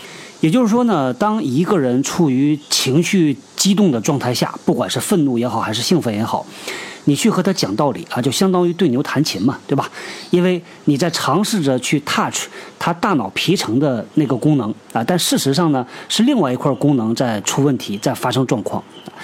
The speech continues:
所以挺有意思的啊，用大脑的生理结构来解释我们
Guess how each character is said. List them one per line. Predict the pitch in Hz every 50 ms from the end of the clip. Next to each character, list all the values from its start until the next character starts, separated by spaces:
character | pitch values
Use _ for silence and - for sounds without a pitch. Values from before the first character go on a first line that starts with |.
| - - - -
所 | - 175 185
以 | 175 160 147 135
挺 | - - 190 180
有 | 175
意 | 180 160
思 | - 131
的 | 101 95
啊， | 90 - - - - - - -
用 | 185 185 175 170 165
大 | - 226 208 170
脑 | 123 101
的 | 101 107
生 | - 170 180
理 | 151 110
结 | - 127 120
构 | 117 160 135 117
来 | 127 156
解 | 147 - - 104 90 190
释 | - 185
我 | 165 120 101
们 | 101 104 117 123 131